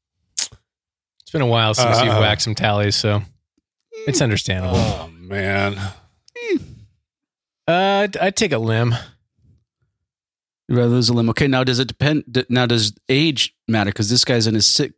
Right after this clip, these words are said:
Speaker 3: is in his sixties.
Speaker 2: Yeah, he's in his late sixties.
Speaker 3: So when you're sixty,
Speaker 1: I don't plan on being done for a while.
Speaker 3: so you'd rather lose, like, a leg than
Speaker 1: Yeah.
Speaker 3: the main member.
Speaker 1: Yeah, 'cause I could,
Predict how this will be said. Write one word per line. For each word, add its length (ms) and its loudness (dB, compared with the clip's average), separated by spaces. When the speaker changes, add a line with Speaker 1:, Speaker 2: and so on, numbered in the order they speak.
Speaker 3:
is 160 0
in 60 2
his 120 2
sixties. 680 2
Speaker 2:
Yeah, 120 2
he's 120 0
in 80 -2
his 80 -6
late 180 -2
sixties. 540 -2
Speaker 3:
So 560 2
when 160 2
you're 160 2
sixty, 960 2
Speaker 1:
I 120 2
don't 180 0
plan 240 2
on 100 0
being 240 2
done 220 0
for 160 0
a 60 2
while. 360 2
Speaker 3:
so 160 -2
you'd 220 2
rather 260 2
lose, 300 0
like, 160 -2
a 40 -4
leg 680 -4
than 460 -4
Speaker 1:
Yeah. 280 0
Speaker 3:
the 80 -6
main 500 -4
member. 420 -6
Speaker 1:
Yeah, 140 2
'cause 220 0
I 140 0
could, 240 -2